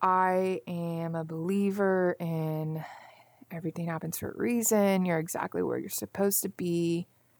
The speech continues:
And I think you can even boil that down to there were certain choices that were made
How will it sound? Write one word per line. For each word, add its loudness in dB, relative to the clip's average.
And 6
I 6
think 2
you -2
can 2
even 2
boil 2
that -2
down -2
to -4
there 2
were 4
certain -2
choices 0
that 2
were 2
made 2